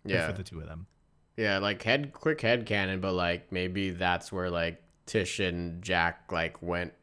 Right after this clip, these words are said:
Speaker 2: when they were first dating or something. Like, maybe that was
Speaker 1: I
Speaker 2: their spot,
Speaker 1: know.
Speaker 2: you know?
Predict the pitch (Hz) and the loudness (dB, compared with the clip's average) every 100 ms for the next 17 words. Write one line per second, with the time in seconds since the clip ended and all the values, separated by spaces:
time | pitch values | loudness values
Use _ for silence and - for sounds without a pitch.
0 | _ _ - 95 87 90 87 - 98 90 | _ _ -6 -4 0 0 -2 -2 -2 -2
1 | 92 90 87 90 87 87 85 87 78 82 | -2 -2 -2 -6 -6 -6 -6 -6 -6 -4
2 | 95 92 92 92 92 95 92 98 95 90 | -4 -2 -2 -2 0 0 0 -2 2 4
3 | 98 120 117 107 104 104 | 2 0 -2 -2 0 -2